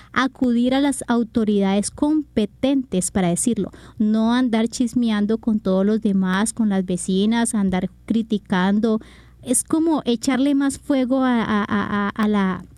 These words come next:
a esta hoguera, ¿cierto? Echarle sal a la herida cuando no se lo comentamos a las personas indicadas y sobre todo, hermanos, cuando no oramos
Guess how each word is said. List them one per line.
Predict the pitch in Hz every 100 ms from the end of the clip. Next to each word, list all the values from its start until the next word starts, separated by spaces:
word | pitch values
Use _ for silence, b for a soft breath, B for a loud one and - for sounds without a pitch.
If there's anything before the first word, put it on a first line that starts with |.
| -
a | 208
esta | 202 - 240
hoguera, | 233 226 208 196 - - - - - -
¿cierto? | - 233 269
Echarle | - 220 226 233
sal | 240 269 240
a | 254
la | 269
herida | 262 220 202 B B B -
cuando | 247 226 214
no | 214
se | -
lo | 254 254
comentamos | 240 208 185 - 202 208 220 - -
a | 220
las | 214 -
personas | 202 202 202 208
indicadas | 233 220 226 220 202 -
y | 254
sobre | 240 214 190
todo, | - 196
hermanos, | 185 190 180 - B B
cuando | - 220 214 202
no | 196 214 277 311 -
oramos | 233 202 214 285 381 427